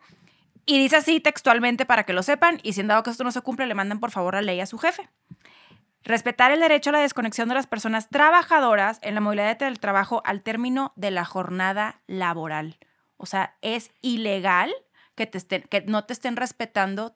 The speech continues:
tus horas de desconexión. Igual a que es ilegal que no te respeten tus vacaciones,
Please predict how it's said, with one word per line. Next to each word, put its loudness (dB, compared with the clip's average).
tus -8
horas -4
de -6
desconexión. -10
Igual 0
a -6
que 0
es -8
ilegal -2
que -6
no -4
te -6
respeten -6
tus -6
vacaciones, -4